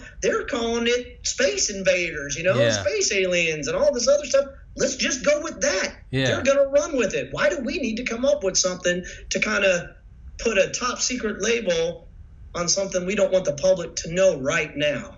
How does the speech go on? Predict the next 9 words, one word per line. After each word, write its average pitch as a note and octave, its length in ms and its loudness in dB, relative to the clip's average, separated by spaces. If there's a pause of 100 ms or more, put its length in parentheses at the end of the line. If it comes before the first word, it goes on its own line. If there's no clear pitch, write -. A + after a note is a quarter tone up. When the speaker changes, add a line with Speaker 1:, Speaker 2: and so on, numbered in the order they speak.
Speaker 2:
Yeah. G2 280 -4 (680)
Speaker 1:
But E3 140 0
it D3 120 0
had C#3+ 160 0
nothing F3 380 0
to D#3 80 -4
do D#3 300 -2
with C3 440 -2 (340)
actual C#3+ 800 0